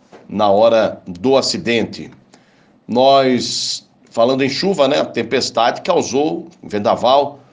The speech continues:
estragos em Pirassununga. É, essa tempestade resultou em ventos com velocidade de até cem quilômetros por hora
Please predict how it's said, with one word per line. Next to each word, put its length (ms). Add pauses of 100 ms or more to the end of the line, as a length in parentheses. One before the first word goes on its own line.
(140)
estragos 760
em 80
Pirassununga. 1080 (760)
É, 300
essa 280
tempestade 640
resultou 440
em 80
ventos 320
com 120
velocidade 560
de 80
até 220
cem 180
quilômetros 500
por 220
hora 380